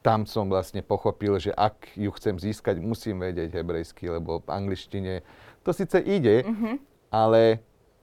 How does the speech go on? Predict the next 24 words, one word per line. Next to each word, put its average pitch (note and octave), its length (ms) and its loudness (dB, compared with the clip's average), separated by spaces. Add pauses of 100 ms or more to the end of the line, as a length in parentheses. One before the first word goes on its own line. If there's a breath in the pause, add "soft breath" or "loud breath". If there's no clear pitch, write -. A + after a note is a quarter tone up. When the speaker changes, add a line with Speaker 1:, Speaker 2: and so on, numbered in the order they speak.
(500)
Speaker 1:
oni D3+ 180 4
potom D3+ 260 4
aj C#3 140 2
tak D#3+ 120 2
prejdú A#2 280 4
na G#2+ 120 0
tú A2+ 100 -4
hebrejčinu G#2+ 540 0
a G#2 80 0
ja G2 80 2
tam G2 160 -2
sedím, G2 400 -2
ja F#2 80 -4
chudera F#2 280 0
zmašľovaný, F#2 600 0
čakám, F#2 480 -4
že F2 120 -6
kedy F2+ 260 -6
sa F#2+ 140 -8
niekto F2+ 240 -6
ma F2+ 100 -4
osloví. F#2 480 -4
Takže F2+ 260 -6
vlastne G2 400 -4